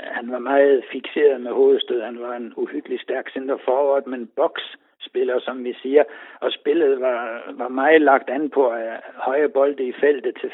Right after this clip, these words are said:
Finn. Øh, der var Jimmy Nielsen også, øh, som var hovedstødstærk. Han, han lå også derinde. Så, så da Finn forsvinder, så, så laver vi ligesom vores spillemåde om, og, og, og får tingene til at fungere på en helt anden måde.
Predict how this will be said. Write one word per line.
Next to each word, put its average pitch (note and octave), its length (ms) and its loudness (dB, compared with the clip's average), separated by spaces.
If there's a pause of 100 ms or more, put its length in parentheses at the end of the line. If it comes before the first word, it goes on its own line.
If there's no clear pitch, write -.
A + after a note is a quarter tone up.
Finn. D#3+ 200 2 (1200)
Øh, B2 260 -8 (400)
der A#2 80 -8
var A2+ 220 -10
Jimmy C3+ 200 2
Nielsen C#3 440 0
også, B2 280 0 (120)
øh, A#2+ 340 -12
som B2+ 200 -10
var G#2+ 360 -8
hovedstødstærk. B2+ 760 0
Han, B2+ 260 -10
han C3 140 -6
lå C3+ 160 0 (120)
også B2 180 -4
derinde. B2 320 -4 (720)
Så, C3+ 220 0
så C#3 80 -2 (100)
da C#3 60 6 (100)
Finn E3 260 0
forsvinder, D3 680 0
så, D#3 60 0 (100)
så D#3 80 2 (300)
laver D3 180 4
vi C3+ 120 -4
ligesom D3 340 -4
vores C3+ 280 -2
spillemåde C3+ 560 0
om, D#3 340 2 (420)
og, A#2 220 -6
og, C3+ 140 -6 (100)
og B2+ 120 -10
får C3 140 -4
tingene C#3 420 -8
til D3 80 -4
at B2 140 -8
fungere C#3 460 0
på C3 60 -6
en A2 80 -8
helt B2+ 200 -8
anden C#3 180 -6
måde. C#3+ 300 6